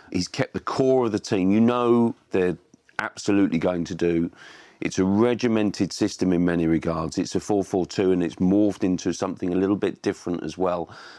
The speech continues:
But the players always know their jobs, and they know exactly what they do. And if you go and watch them at Turf Moor,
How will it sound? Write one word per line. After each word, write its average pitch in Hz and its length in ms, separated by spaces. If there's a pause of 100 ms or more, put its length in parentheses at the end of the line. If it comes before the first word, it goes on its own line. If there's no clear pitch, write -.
(100)
But - 140
the 90 80
players 123 420
always 131 460
know 117 180
their 104 160
jobs, 95 340
and 95 80
they 95 120
know 107 560 (160)
exactly 113 560
what 95 160
they 90 100
do. 87 220
And 92 100
if - 100
you 110 60
go 127 240
and 123 100
watch - 220
them 95 140
at - 80
Turf 90 340
Moor, 80 320